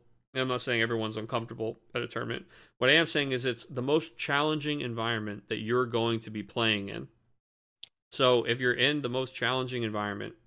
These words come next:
you wanna give yourself as many outs as possible. Um, and I think playing a deck that you are familiar with, that you are confident with,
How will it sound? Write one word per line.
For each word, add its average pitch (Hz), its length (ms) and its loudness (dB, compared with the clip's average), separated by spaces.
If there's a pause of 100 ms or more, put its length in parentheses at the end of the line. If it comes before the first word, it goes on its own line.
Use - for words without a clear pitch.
you 113 120 -4
wanna 123 180 0
give 123 180 -4
yourself 113 320 -4
as 107 140 -8
many 113 240 -4
outs 107 300 -2
as 117 80 -12
possible. 113 600 -6 (680)
Um, 101 440 -2
and 110 140 -2
I 107 100 0
think 110 240 -4
playing 117 260 0
a 117 40 -2
deck 113 240 -2
that 113 80 -8
you 113 160 -2
are 104 80 -2
familiar 110 420 -4
with, 120 180 -2 (500)
that 110 120 2
you 104 120 0
are 101 60 -4
confident 131 560 -2
with, 107 240 -8